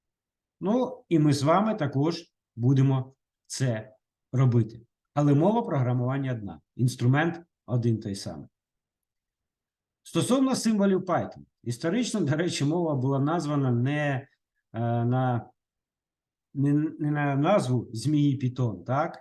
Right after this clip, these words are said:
А назву комедійного шоу, англійського комедійного шоу,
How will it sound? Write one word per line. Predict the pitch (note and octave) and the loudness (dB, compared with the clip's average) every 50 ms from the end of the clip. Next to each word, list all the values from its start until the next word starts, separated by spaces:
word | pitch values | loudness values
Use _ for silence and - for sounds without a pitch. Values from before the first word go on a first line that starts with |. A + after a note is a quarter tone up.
| - _ _ _ _ _ _ _ _ _ _ _ _ _ _ _ _ - | -20 _ _ _ _ _ _ _ _ _ _ _ _ _ _ _ _ -8
А | - A#2+ B2+ C3+ C3+ C3+ C3+ C3+ C3 C3 C3 C3 C3 A#2+ - - - | -2 0 0 0 0 0 0 0 0 0 0 0 0 -2 -2 -6 -6
назву | - A#2 D3 F4+ F#4 D3 C3+ C#3+ D3 C#3+ C3 - - - _ _ _ _ _ _ _ _ _ _ _ _ _ _ _ _ _ _ _ _ _ _ _ _ _ _ _ _ _ _ _ _ _ _ _ _ _ _ _ | -4 -2 0 0 0 0 0 2 2 2 2 0 -2 -6 _ _ _ _ _ _ _ _ _ _ _ _ _ _ _ _ _ _ _ _ _ _ _ _ _ _ _ _ _ _ _ _ _ _ _ _ _ _ _
комедійного | - C#3 C#3+ D3+ D3+ C3+ D3+ G3 F#3+ E3 C#3+ C#3 C3+ | -2 0 0 2 2 2 2 2 2 4 2 2 2
шоу, | B2+ - - D#3+ D#3 C#3+ B2 G2+ F2+ - | 0 -2 -2 -2 0 0 -2 -2 -4 -6
англійського | - A2+ A#2+ A#2+ C#3 D#3+ C#3+ - - A#2 | -4 -2 0 2 2 2 0 -2 -4 -6
комедійного | - B2 A2 A#2+ B2 A#2+ B2+ D3+ C#3+ C3 A#2+ A2+ | -4 -4 -2 -2 -2 -2 -2 -2 0 0 -2 -2
шоу, | - - E3 F3+ F#3+ E3 B2+ A2 - | -2 -2 -2 0 0 0 0 -2 -6